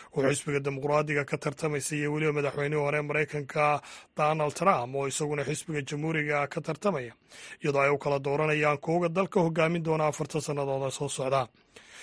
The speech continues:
Waxaana socota codaynta dadku, iyadoo ay safafka ay ku jiraan ilaa iyo saaka toddobadii subaxnimo waqtiga cirifka bari ee dalka Maraykanka, inkastoo gobollada Maraykanku ay waqti ahaan kala duwan yihiin.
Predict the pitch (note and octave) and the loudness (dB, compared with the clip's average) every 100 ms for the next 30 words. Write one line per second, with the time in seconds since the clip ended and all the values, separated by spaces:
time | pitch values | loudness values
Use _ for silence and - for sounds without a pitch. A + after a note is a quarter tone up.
0 | - - B2+ C3 C3 - C3+ C3+ D3 C#3+ | -20 -16 -4 0 0 0 -2 0 0 2
1 | D3+ D#3 - D3 D#3 D3+ - D3+ D3+ D3+ | 2 0 -2 -2 -2 -4 -2 -2 0 2
2 | D3 C#3 D3+ C#3 D#3 - D#3 D3 D3 C#3+ | 2 0 -2 -2 -4 -4 -2 0 0 -2
3 | D3+ D#3+ E3 D#3+ D3+ D3+ D3+ D3+ D3 D3 | -4 -6 -2 0 2 0 0 0 0 0
4 | C#3 D#3+ D#3 D#3 - D3 D#3 F3+ G#3+ - | -2 -2 -2 -2 -4 -4 0 0 0 -2
5 | C3 - C3+ C#3 D3 - D#3 C#3+ C#3+ C#3+ | -6 -6 -4 0 -2 -2 -4 0 2 4
6 | C#3 - - - _ F#3 F#3 D3+ - D3 | 2 -4 -18 -20 _ -2 0 0 -4 -2
7 | D3 D#3+ D3 D3 D#3 - D3 D3 G3+ C#3 | 0 0 0 0 -2 -2 -2 0 0 -2
8 | A#2+ - _ - - - D3 C#3+ - C#3 | -10 -18 _ -20 -20 -10 -4 -4 -2 -2
9 | C#3 C3+ D3 D3 C#3+ D3+ - D3+ - D3+ | -2 -2 0 0 0 -2 -2 -6 -2 0
10 | D3 D3 - D#3 D3 E3+ - D3 D3 D3+ | 0 -2 -2 -2 -2 -2 -2 -4 -4 -4
11 | C#3+ C3 C#3 A#2+ | -4 -2 -4 -4